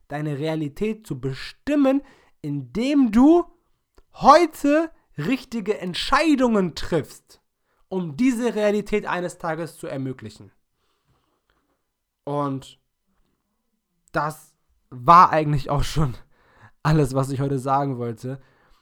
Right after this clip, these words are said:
Tut mir leid, dass ich ein bisschen lauter war, aber ihr merkt, dass ich wirklich für dieses Thema brenne und ich merke auch, wie gut mir persönlich dieses Thema tut. Es tut mir gut und ich merke, dass ich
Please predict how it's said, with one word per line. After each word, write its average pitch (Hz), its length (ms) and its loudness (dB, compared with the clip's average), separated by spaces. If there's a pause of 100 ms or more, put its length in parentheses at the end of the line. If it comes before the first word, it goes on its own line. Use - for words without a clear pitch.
(440)
Tut 175 140 0
mir 175 80 6
leid, 165 240 2
dass 151 120 -4
ich 143 140 -8
ein 139 120 -4
bisschen 143 260 -6
lauter 147 340 -2
war, 139 200 0
aber 131 180 -6
ihr 131 140 -6
merkt, 147 320 -2
dass 131 140 -8
ich 131 300 -8
wirklich 151 360 4
für 147 100 -2
dieses 135 320 -4
Thema 147 320 -6
brenne 147 420 -6
und 131 220 -12 (120)
ich - 300 -14
merke 147 520 -2
auch, 135 260 -4
wie 120 160 -12 (100)
gut 170 200 0 (140)
mir 156 220 0
persönlich 151 840 -4 (1040)
dieses 160 400 -8
Thema 151 360 -6
tut. - 380 2 (520)
Es - 200 -14
tut 196 240 0
mir 156 140 -4
gut 170 240 -2
und 131 180 -8
ich 127 240 -12 (140)
merke, 170 420 -8
dass 143 200 -6
ich 147 200 -10